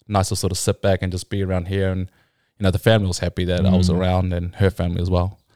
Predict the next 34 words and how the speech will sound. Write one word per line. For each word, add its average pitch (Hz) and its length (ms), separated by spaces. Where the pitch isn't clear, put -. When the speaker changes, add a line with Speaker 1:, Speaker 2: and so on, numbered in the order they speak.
Speaker 1:
um, 104 320
to 98 80
see 98 160
into 95 200
the 98 80
new 98 160
year. 104 180
So 101 540
we 151 60
just 139 160
went 120 140
to 107 80
Whirianga 127 680
and 113 120
just 107 200
spent 113 200
a 104 40
bit 107 80
of 104 60
time 113 220
there, 117 160
a 110 40
bit 113 100
of 107 40
time 117 180
in 107 40
Coromandel, 113 840
and 160 140
yeah, 247 180
just - 260
literally 98 300
just - 260
beach 95 220
top, - 260